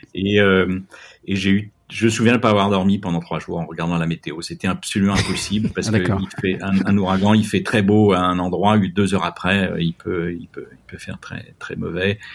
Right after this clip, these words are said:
Speaker 1: Et, euh, par chance, le, le, l'événement s'est plutôt bien passé et, et il s'est fini vers une heure du matin. Et là, le ciel s'est considérablement assombri.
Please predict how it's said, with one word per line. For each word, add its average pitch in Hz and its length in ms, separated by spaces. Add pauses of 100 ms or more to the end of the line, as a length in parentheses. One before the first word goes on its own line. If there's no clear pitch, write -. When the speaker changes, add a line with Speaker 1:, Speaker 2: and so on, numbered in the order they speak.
(280)
Speaker 1:
Et, 92 220
euh, 85 460 (640)
par 110 180
chance, 131 340
le, 95 160
le, 90 160
l'événement 98 460
s'est 95 220
plutôt 104 420
bien 95 240
passé 95 360
et, 98 560
et 98 120 (640)
il 98 140
s'est 104 160
fini 104 280
vers 95 380
une 92 320
heure 92 200
du 90 200
matin. 110 480 (400)
Et 95 100
là, 101 220
le 98 140
ciel - 840
s'est - 400
considérablement 95 960
assombri. 90 480